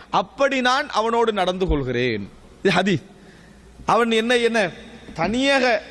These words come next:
ஞாபகப்படுத்தினால் அவனை நான் தனியாக என்ன செய்கிறேன்? ஞாபகப்படுத்துகிறேன். மக்களுக்கு மத்தியில ஞாபகப்படுத்தினான்டா நான் அவனை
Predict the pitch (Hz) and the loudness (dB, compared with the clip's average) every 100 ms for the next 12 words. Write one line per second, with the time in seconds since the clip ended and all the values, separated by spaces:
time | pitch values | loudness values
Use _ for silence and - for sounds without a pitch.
0 | - 185 208 214 202 180 165 165 226 202 | -6 0 0 2 0 -2 -4 0 0 2
1 | 190 170 160 185 208 180 156 175 139 - | 0 0 0 0 0 0 0 0 -2 -4
2 | 156 180 165 151 143 123 120 117 - - | -2 0 0 -2 -4 -4 -4 -6 -6 -18
3 | - 165 - 240 226 240 226 269 269 226 | -4 -4 0 0 2 0 0 2 2 2
4 | 208 202 202 185 170 180 175 214 175 170 | 2 0 0 -2 -2 -2 0 2 2 0
5 | 233 | -2